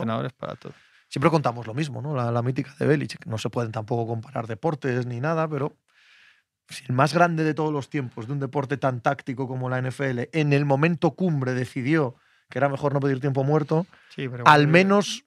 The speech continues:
Speaker 2: al menos es respetable filosóficamente. Otra cosa es que luego el resultado salga lo que
Speaker 1: igual
Speaker 2: salga,
Speaker 1: en
Speaker 2: ¿no?
Speaker 1: el, en el momento que estaban de partido que estaba Tatum, igual prefieres que tenga una,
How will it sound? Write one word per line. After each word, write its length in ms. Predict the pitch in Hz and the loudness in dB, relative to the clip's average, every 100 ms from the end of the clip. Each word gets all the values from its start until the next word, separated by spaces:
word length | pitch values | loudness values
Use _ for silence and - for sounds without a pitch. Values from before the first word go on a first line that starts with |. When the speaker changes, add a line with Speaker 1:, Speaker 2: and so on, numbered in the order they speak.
| - | 0
Speaker 2:
al 140 | 147 | 4
menos 300 | 160 185 - | 4 4 2
es 200 | 190 170 | 0 2
respetable 680 | 190 - - 139 175 165 127 | 0 0 0 4 4 2 0
filosóficamente. 720 | 123 139 156 143 139 185 143 120 | -4 -4 -4 -2 0 0 -2 -2
Otra 140 | 139 | 0
cosa 120 | 147 180 | 2 0
es 60 | |
que 80 | 185 | 2
luego 160 | 185 196 | 2 2
el 60 | 185 | 0
resultado 360 | 156 175 185 | -4 -2 -2
salga 200 | 170 175 | 0 -2
lo 100 | 170 | -2
que 60 | 135 | -2
Speaker 1:
igual 40 | 139 | -2
Speaker 2:
salga, 240 | 143 131 | -2 -2
Speaker 1:
en 60 | 123 | -4
Speaker 2:
¿no? 40 | 117 110 | -6 -10
Speaker 1:
el, 60 | 110 | -14
en 140 | 135 120 | -14 -12
el 60 | |
momento 420 | 117 113 123 131 | -10 -8 -8 -6
que 80 | 143 | -6
estaban 480 | 131 139 135 135 135 | -4 -2 0 -2 -2
de 100 | 131 | -2
partido 400 | 127 123 - 131 | 0 -2 0 0
que 60 | 127 | 0
estaba 260 | 127 127 123 | -2 0 2
Tatum, 380 | 131 131 147 127 | 0 0 0 0
igual 240 | 113 113 | 0 -2
prefieres 560 | 123 117 127 117 113 - | -4 -4 -2 -2 -4 -8
que 720 | - 120 120 120 117 - - - 160 139 | -8 -8 -6 -8 -8 -8 -10 -12 -14 -12
tenga 220 | 135 127 | -6 0
una, 280 | 127 127 123 | 2 2 0